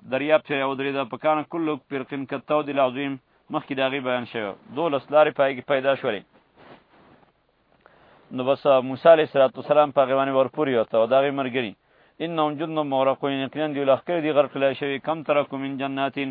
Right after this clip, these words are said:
ډېر پرېښودل هغې من جنات، هغه باغونه، ډېر باغونه یې پرېښودل، و، و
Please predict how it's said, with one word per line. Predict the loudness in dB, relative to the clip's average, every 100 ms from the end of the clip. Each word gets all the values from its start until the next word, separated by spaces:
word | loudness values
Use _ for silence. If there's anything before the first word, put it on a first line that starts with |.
| -10 _ _ _ -6
ډېر | 0 0 0
پرېښودل | -2 0 0 0 0
هغې | -2 -2
من | -6 -6
جنات، | -6 -4 -4 -4
هغه | -4 -2
باغونه، | 0 -2 -2 -4 -6 -8 _ _ _ _ _ -16 -6
ډېر | -4 2
باغونه | 4 4 2 -4
یې | -4
پرېښودل، | -4 -2 0 0
و، | 0 -2
و | -2